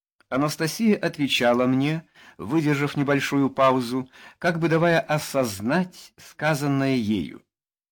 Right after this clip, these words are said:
Движение всех ваших механизмов, абсолютно всех, основано на энергии взрыва.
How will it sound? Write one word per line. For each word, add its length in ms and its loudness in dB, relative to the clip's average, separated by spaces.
Движение 840 4
всех 420 -2
ваших 380 -2
механизмов, 840 2
абсолютно 680 -2
всех, 560 -2
основано 640 2
на 80 4
энергии 580 0
взрыва. 600 -2